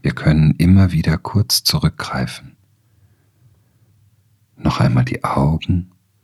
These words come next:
die sich jetzt entspannen dürfen, die Augäpfel, wie sie sich fast ausweiten dürfen in unserem Kopf. Die Stille unserer Augenlider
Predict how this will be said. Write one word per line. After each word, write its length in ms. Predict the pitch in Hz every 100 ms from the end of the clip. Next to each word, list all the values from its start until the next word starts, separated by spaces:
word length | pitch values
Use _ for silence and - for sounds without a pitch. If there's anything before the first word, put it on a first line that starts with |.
| _ _ _ _ _ _ _ -
die 100 | -
sich 220 | 131 -
jetzt 300 | 127 - -
entspannen 680 | 120 - - - 69 78 78
dürfen, 580 | 78 78 - 82 73 -
die 180 | 64
Augäpfel, 920 | - 71 78 - - - - - 73 - _ _ _ _ _
wie 80 | -
sie 140 | -
sich 220 | 62 62 -
fast 380 | - - -
ausweiten 840 | 65 67 82 - 76 73 73 - 78
dürfen 520 | 71 73 73 - 73
in 180 | 67 67
unserem 420 | 62 64 - 62
Kopf. 440 | - 78 - - _ _ _ _ _ _ _ _ _ _ _ _ _ _ _ _ _ _ _ -
Die 100 | -
Stille 520 | - - 78 85 82
unserer 460 | 67 67 - - -
Augenlider 880 | 67 76 78 73 71 67 - 71